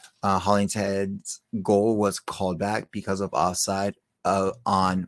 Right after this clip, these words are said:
Bogus, e-, uh, even though it was a nice, uh, back flick. But again, star of the show was the bad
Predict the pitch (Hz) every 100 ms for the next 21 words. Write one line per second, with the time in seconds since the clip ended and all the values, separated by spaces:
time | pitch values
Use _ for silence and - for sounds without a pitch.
0 | - 95 104 110 131 139 - - - 117
1 | 117 _ 104 98 98 104 104 101 98 101
2 | 98 98 98 98 95 95 95 - - 95
3 | 92 90 - - - 120 - - - _
4 | _ _ _ - 98 95 _ - - -
5 | - - _ _ 107 101 90 90 - 117
6 | 123 117 131 131 117 98 - 98 104 107